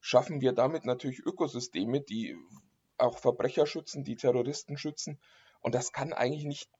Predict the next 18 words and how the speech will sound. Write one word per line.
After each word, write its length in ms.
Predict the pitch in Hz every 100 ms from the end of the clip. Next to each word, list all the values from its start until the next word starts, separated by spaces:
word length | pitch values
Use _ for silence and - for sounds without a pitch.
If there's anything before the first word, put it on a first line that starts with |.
| _
der 100 | 135
Plan 400 | 131 139 143 165
sein. 220 | 110 110
Also 200 | 92 113
wenn 240 | 110 120 123
wir, 320 | 127 123 110 - - -
in 120 | -
Deutschland 400 | 113 - - 131
ist 100 | 135
es 100 | 139
ja 100 | 127
kein 240 | 123 120 -
Problem, 380 | 151 - 131 147 _ _ _ _ _ -
Telefonate 640 | 139 135 139 135 170 208
zum 160 | - 135
Beispiel 420 | 120 - 120 113
zu 220 | - 117
überwachen, 600 | - 113 110 - 165 214